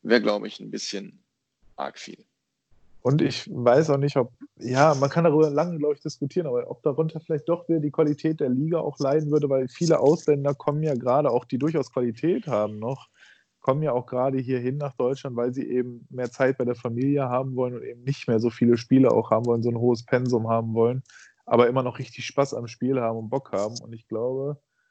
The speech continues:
Speaker 2: wenn wir auch so eine Liga wären, die ähnlich wie die N H L gefühlt alle zwei Tage spielt oder zwischendurch mal alle drei, äh,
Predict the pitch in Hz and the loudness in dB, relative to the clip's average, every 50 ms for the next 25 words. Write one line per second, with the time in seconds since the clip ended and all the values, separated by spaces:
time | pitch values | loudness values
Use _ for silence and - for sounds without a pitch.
0 | _ _ _ - 113 113 113 120 - - 131 160 156 160 - 135 127 123 123 127 | _ _ _ -16 -12 -8 -6 -6 -2 0 0 -2 -2 -4 -8 -8 -6 -4 -2 0
1 | 147 156 151 139 127 131 127 127 123 123 - 123 143 139 139 - - 123 123 123 | 0 2 2 2 0 0 -4 -6 -10 -10 -6 -6 -4 -4 -4 -4 -2 -2 0 0
2 | 127 127 127 - 131 135 135 135 - - 143 139 131 - 127 131 127 - - 135 | -2 -2 -2 -2 0 0 0 -2 -2 0 0 0 0 0 -2 -2 -2 0 0 0
3 | 123 120 - 139 131 135 143 131 123 - - - 123 131 127 120 117 113 117 127 | 0 2 2 0 0 2 2 0 0 -2 -4 -2 0 2 2 2 0 -2 -4 -8
4 | 117 127 127 117 - 123 117 120 120 117 123 120 123 127 127 120 127 139 135 _ | -8 -6 -6 -6 -6 -4 -2 0 0 2 0 0 2 2 2 4 2 2 0 _
5 | _ _ _ _ _ _ _ _ _ _ _ _ - - 120 120 120 117 117 117 | _ _ _ _ _ _ _ _ _ _ _ _ -6 -2 0 2 2 2 2 0
6 | 120 117 | 0 -2